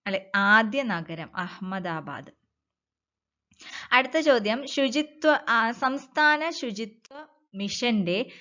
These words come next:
ലോഗോയിൽ ചിത്രീകരിച്ചിരിക്കുന്ന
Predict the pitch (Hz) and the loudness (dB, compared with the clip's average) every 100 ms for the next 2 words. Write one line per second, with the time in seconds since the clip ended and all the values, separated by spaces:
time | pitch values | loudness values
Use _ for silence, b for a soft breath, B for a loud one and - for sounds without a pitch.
0 | B - 214 226 240 247 277 285 311 294 | B -2 4 6 4 6 4 4 -2 -6
1 | 247 - 240 262 262 226 - - - - | -12 -12 -8 -6 -4 -6 -10 -20 -20 -20
2 | - 196 226 | -14 -10 -10